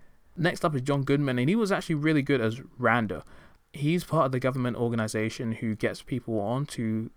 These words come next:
the island to, you know, find out the existence of these monsters or not. And I like how stern and humorous he was at the same time. He has a very serious demeanor,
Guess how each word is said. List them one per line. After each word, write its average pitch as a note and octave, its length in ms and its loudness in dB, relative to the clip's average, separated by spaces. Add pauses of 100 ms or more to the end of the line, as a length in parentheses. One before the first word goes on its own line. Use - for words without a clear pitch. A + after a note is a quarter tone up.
(160)
the B2 200 -2
island G#2+ 580 0
to, - 160 -8
you A2 300 -2
know, G#2 200 -2 (420)
find A2+ 380 0
out A#2 260 2
the A#2+ 80 2
existence A2 440 -4
of A#2 120 -2
these B2+ 160 0
monsters C#3+ 340 -2
or G#2 60 -4
not. F#2+ 180 -8 (260)
And C3 100 2
I C3 40 4
like E3 200 2
how D3 260 0
stern C3+ 640 -2
and G#2+ 340 -4 (200)
humorous C#3 560 -2
he G#2 80 -4
was G#2 300 -2
at A#2 120 -4
the - 80 -14
same A2+ 280 -4
time. G#2 340 -6 (260)
He D3 120 -4
has C#3 160 -2
a C3+ 60 -2
very C3+ 1000 0 (460)
serious A#2 720 0
demeanor, G#2 580 -2